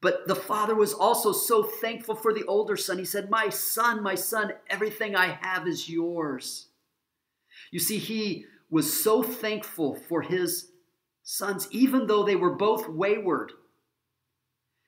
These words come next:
that he opened up his heart and gave. And I think this is the key. The way that we come back from our extremes where we have lost thanksgiving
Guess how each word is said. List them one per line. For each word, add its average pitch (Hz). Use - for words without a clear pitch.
that 131
he -
opened 160
up 170
his 156
heart 135
and 117
gave. 104
And 123
I 123
think 147
this 143
is 147
the 143
key. -
The 135
way 143
that 131
we 131
come 135
back 147
from 156
our 123
extremes 120
where 117
we 127
have 107
lost 110
thanksgiving 110